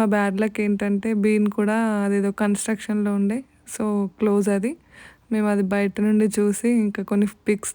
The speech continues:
దిగి మళ్ళీ వెళ్తున్నాం ఇంకా వేరే ప్లేస్కి. So, మేము షికాగో వెళ్ళినప్పుడు సిటీ పాస్ తీసుకున్నాం. ఆ, సిటీ పాస్‌లో ఫైవ్ ప్లేసెస్ చూడొచ్చు, సిటీ పాస్‌లో ఉన్నవి ఏవైనా ఫైవ్ ప్లేసెస్.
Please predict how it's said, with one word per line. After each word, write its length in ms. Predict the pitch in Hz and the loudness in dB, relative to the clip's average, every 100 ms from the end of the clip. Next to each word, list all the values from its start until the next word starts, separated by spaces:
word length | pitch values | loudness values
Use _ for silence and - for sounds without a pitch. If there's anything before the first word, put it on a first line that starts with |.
| 190 | 0
దిగి 480 | 208 208 269 214 196 _ _ 220 | 2 2 0 -2 -4 _ _ -4
మళ్ళీ 340 | 208 202 208 202 196 _ _ _ - - | 0 0 2 0 -2 _ _ _ -16 -4
వెళ్తున్నాం 480 | 214 208 208 202 202 | -2 2 2 4 4
ఇంకా 220 | 196 196 | 2 0
వేరే 260 | 196 196 196 | 0 0 0
ప్లేస్కి. 500 | 196 196 202 - 262 - - _ - _ _ _ _ _ _ _ _ _ - - | 0 0 0 -4 -6 -8 -20 _ -20 _ _ _ _ _ _ _ _ _ -20 -10
So, 180 | 240 226 | -8 -6
మేము 340 | 226 220 226 - | -8 -10 -12 -12
షికాగో 400 | 214 214 214 220 | -12 -12 -10 -10
వెళ్ళినప్పుడు 640 | 214 214 214 202 214 254 | -8 -8 -10 -10 -10 -10
సిటీ 280 | 285 220 214 | -10 -10 -10
పాస్ 260 | 202 214 - | -10 -14 -12
తీసుకున్నాం. 500 | 208 202 - 202 214 302 - - - - _ _ - | -12 -12 -10 -8 -8 -12 -20 -20 -20 -20 _ _ -10
ఆ, 180 | 240 233 | -8 -6
సిటీ 240 | 233 208 | -8 -10
పాస్‌లో 500 | 226 233 226 - 240 262 254 226 | -10 -8 -10 -10 -10 -8 -8 -10
ఫైవ్ 340 | 208 220 214 202 | -10 -10 -10 -8
ప్లేసెస్ 480 | 214 208 - 240 - - | -10 -10 -10 -12 -12 -10
చూడొచ్చు, 440 | 214 208 196 247 | -8 -8 -10 -12
సిటీ 240 | 240 214 | -10 -12
పాస్‌లో 420 | 202 214 202 214 208 | -10 -12 -10 -10 -6
ఉన్నవి 320 | 202 208 208 | -6 -6 -8
ఏవైనా 340 | 202 202 208 | -8 -8 -8
ఫైవ్ 280 | 202 202 196 | -10 -10 -10
ప్లేసెస్. 520 | - 202 196 240 269 | -10 -10 -10 -10 -12